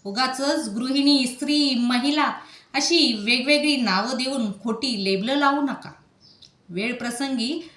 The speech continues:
बाप आणि आई या दोघांची भूमिका निभावणारी मी आहे एक बाई आणि त्याचा मला अभिमान आहे. पण मला म्हटलं जातं, "तू फक्त घरकामच करतेस, तुझ्यापेक्षा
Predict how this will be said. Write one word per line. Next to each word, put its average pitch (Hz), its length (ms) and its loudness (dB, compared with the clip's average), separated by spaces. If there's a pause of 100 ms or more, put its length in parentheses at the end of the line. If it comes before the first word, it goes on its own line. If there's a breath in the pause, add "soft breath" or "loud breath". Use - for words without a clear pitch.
(160 loud breath)
बाप 311 340 4
आणि 277 360 6
आई 240 320 4
या 240 100 2
दोघांची 285 680 4
भूमिका 302 360 4
निभावणारी 262 800 0
मी 233 220 2
आहे 247 300 2
एक 226 440 -4 (120)
बाई 180 320 0 (680)
आणि 214 160 -4
त्याचा 240 320 0
मला 254 280 2 (180)
अभिमान 240 460 2
आहे. 202 400 -2 (960 soft breath)
पण 392 180 6 (280)
मला 285 320 4
म्हटलं 359 320 0
जातं, 339 480 0 (120)
"तू 359 120 0
फक्त 349 240 0
घरकामच 330 680 2
करतेस, 320 680 2 (500 loud breath)
तुझ्यापेक्षा 269 880 0